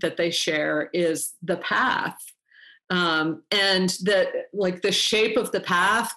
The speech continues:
can, um, get us to unconsciously move in a certain direction. Um, and the path is our, our environment, whether that's our physical environment or our social environment.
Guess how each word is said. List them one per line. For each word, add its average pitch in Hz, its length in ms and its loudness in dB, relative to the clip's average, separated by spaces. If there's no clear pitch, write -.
can, 185 480 0
um, 165 520 0
get 220 240 2
us 247 240 0
to 220 320 -4
unconsciously 208 1400 -2
move 185 400 2
in 196 120 2
a 185 60 0
certain 175 300 -2
direction. 247 840 0
Um, 170 540 0
and 220 160 2
the 220 80 0
path 214 340 0
is 240 160 2
our, 185 440 0
our 185 120 2
environment, 175 640 -2
whether 185 240 0
that's 175 300 -2
our 165 100 -2
physical 214 500 -2
environment 170 680 -2
or 151 100 -4
our 156 120 -4
social 226 500 -2
environment. 151 760 -6